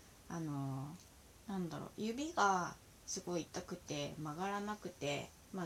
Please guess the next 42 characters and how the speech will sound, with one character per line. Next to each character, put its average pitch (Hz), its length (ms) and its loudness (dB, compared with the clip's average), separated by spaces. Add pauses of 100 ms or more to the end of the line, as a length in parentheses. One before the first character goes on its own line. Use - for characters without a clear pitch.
(120)
今 247 120 8
日 202 40 6
は - 140 4
朝 226 220 2
も 156 380 2 (120)
ち - 100 -4
ょ - 40 0
っ - 20 -12
と 156 120 0
曲 139 180 2
が 160 160 0
ら 175 160 0
な 165 180 0
い 151 100 -4 (600)
で 190 80 -4
す - 140 -4
け - 120 -2
ど、 156 260 2 (1700)
ま 180 180 4
あ、 165 40 2
こ 190 140 -2
れ 175 180 4
を 156 200 0
今 247 280 4
に 214 100 2
始 190 240 0
ま 165 100 2
っ 160 40 -2
た 165 80 0
こ 170 100 0
と - 160 -8
で 151 100 0
は 139 120 0
な 147 100 -2
い 151 60 0
ん 143 40 0
で 151 100 -4
す - 160 -6
が、 139 120 -6
昨 226 180 -2 (100)
日 269 60 -6
結 320 180 0